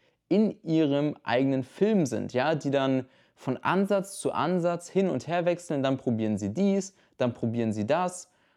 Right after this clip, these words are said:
und jedes Mal schaffen sie es nicht, ihren Stop-Loss einzuhalten, sie schaffen es nicht, sich an ihre Regeln zu halten. Dabei gibt es doch so viele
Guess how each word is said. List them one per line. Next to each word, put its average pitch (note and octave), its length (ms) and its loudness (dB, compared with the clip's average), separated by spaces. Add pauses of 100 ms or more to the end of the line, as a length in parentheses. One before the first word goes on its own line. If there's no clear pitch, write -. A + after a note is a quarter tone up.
(140)
und C#3+ 360 0 (460)
jedes G3+ 460 2
Mal C#3+ 420 0 (600)
schaffen E3 420 0
sie C#3 100 4
es C3+ 160 -2
nicht, B2+ 420 -4 (140)
ihren A2+ 200 2
Stop-Loss F3+ 600 0
einzuhalten, B2 920 -2 (440)
sie A#2+ 140 0
schaffen D3 360 -2
es C3 180 -4
nicht, B2+ 300 -4
sich A#2 240 -4
an A#2+ 100 -4
ihre G#2+ 420 -4
Regeln D#3+ 340 0
zu C3+ 180 -6
halten. B2+ 500 -2 (220)
Dabei C#3+ 300 2
gibt F#3+ 360 0
es A#2+ 300 0
doch A2+ 160 -2
so D#3+ 340 0
viele D#3+ 640 -2